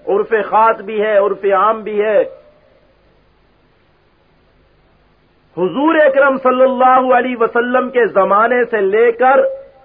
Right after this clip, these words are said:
بر صغیر میں انگریز کے آنے تک،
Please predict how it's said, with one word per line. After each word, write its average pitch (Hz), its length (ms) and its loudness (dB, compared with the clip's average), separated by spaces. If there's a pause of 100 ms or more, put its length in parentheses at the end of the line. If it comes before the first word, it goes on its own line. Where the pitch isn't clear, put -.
(1700)
بر 254 220 4 (200)
صغیر 254 380 2
میں 247 140 0
انگریز 233 420 2 (100)
کے 233 100 2
آنے 233 280 2
تک، - 380 -2